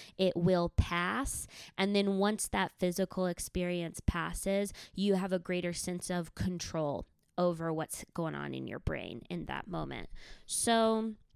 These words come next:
<clears throat> yeah, i-, if the person that you're with is truly a good partner,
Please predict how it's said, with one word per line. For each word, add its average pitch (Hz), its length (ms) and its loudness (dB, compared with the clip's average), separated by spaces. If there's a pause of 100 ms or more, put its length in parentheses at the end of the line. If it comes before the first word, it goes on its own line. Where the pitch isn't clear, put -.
(220)
<clears throat> - 440 -10
yeah, 254 400 4 (300)
i-, 285 240 10
if - 360 4
the 285 100 6
person 339 540 2
that 262 100 0
you're 220 140 2
with 202 280 4
is 190 160 0
truly 208 440 2
a 185 120 4
good 175 280 0
partner, 165 580 0